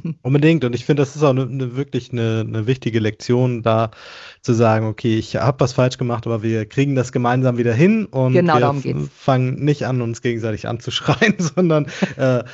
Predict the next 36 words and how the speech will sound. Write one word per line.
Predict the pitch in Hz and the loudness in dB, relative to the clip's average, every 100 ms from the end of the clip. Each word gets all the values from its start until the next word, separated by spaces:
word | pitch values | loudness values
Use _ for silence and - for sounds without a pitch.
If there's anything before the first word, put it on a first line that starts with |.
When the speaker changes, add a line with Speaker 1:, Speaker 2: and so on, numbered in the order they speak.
| - 120 - | -16 -12 -4
Speaker 1:
ähm, | 120 117 113 113 117 | 0 0 -2 -4 -6
es | 120 131 143 135 | -6 -6 -6 -4
ku-, | 170 165 | -2 0
machen | 160 170 180 | 2 4 6
einfach | 160 147 147 | 4 4 2
das, | 139 127 | 0 0
was | 135 123 123 | 0 -2 -6
im | 127 | -10
Interesse | 120 123 139 135 131 | -8 -8 -6 -4 -2
des, | 117 113 - - 117 | -4 -6 -14 -12 -8
des | 104 - | -8 -2
Kundens | 139 127 92 107 101 | 0 2 -2 -8 -8
dann | - 101 101 104 | -6 -6 -6 -6
hinterher | 107 110 95 98 98 | -4 -4 -4 -4 -6
auch | 92 | -8
steht, | - - 90 90 - | -10 -6 -6 -6 -6
ne? | 113 127 - - - - - - - _ _ _ _ | -6 -6 -18 -18 -16 -18 -18 -20 -20 _ _ _ _
Gut, | 226 277 - | 4 4 0
ich | - 139 | -8 0
denke, | 175 196 | 2 4
dann | 180 | 4
sind | 170 180 | 2 2
wir | 185 | 0
am | 147 | 2
Ende | 165 226 170 | 0 2 2
des | 151 | 0
Podcasts | - 165 - 147 - | -4 -4 -2 -4 -4
angekommen. | 180 185 - 120 131 | -4 -4 -4 -2 2
Wir | 139 139 | 2 4
sagen | 139 143 147 147 139 - _ | 4 4 2 -2 -4 -8 _
ganz | 151 196 233 - | 0 2 0 -2
herzlichen | 170 180 - 180 143 165 | 0 0 -2 -8 -6 -4
Dank | 147 147 160 160 | -2 -4 -4 -8
an | 123 131 131 | -6 -6 -6
Frau | - 131 | -4 -4
Schwan, | - 117 127 180 | -2 -2 -2 -2